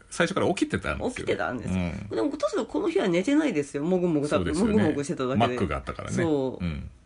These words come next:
Speaker 1: いや、これ面白かったっすね。
Speaker 2: 面白かったですね。
Speaker 1: うん。結局、この大社長は、なんか、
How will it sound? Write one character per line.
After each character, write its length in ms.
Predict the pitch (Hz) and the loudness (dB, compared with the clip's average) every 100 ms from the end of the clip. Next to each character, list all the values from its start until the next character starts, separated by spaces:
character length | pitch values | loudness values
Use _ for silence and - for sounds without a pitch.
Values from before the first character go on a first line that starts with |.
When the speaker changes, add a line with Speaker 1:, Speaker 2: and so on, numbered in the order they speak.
| - - - - - - - - - - - - - | -20 -20 -20 -20 -20 -20 -20 -20 -20 -20 -20 -14 0
Speaker 1:
い 40 | |
や、 120 | 101 90 | 2 2
こ 100 | 113 | 2
れ 60 | |
面 160 | 104 120 | 2 2
白 140 | 123 | 0
か 80 | 90 | -2
っ 20 | |
た 80 | 67 | -4
っ 20 | |
す 140 | - 180 | -2 2
ね。 60 | |
Speaker 2:
面 60 | 214 | 4
白 140 | 196 175 | 4 0
か 60 | |
っ 40 | - | -4
た 80 | |
で 120 | - 95 | 0 2
す 120 | 92 | 4
ね。 540 | 147 151 151 151 151 | 2 2 0 0 0
Speaker 1:
う 20 | 151 | -2
ん。 720 | 151 - - - - - - | -8 -16 -20 -20 -20 -20 -6
結 160 | 139 - | -4 -2
局、 260 | 143 143 135 | 0 0 0
こ 140 | 147 | -2
の 280 | 143 139 - - - - - - - | -2 -2 -4 -10 -20 -20 -20 -20 0
大 180 | 117 151 | 4 4
社 120 | 165 | 4
長 200 | - 92 | 2 0
は、 200 | 76 71 | 0 -2
な 80 | |
ん 20 | |
か、 80 | 76 | -2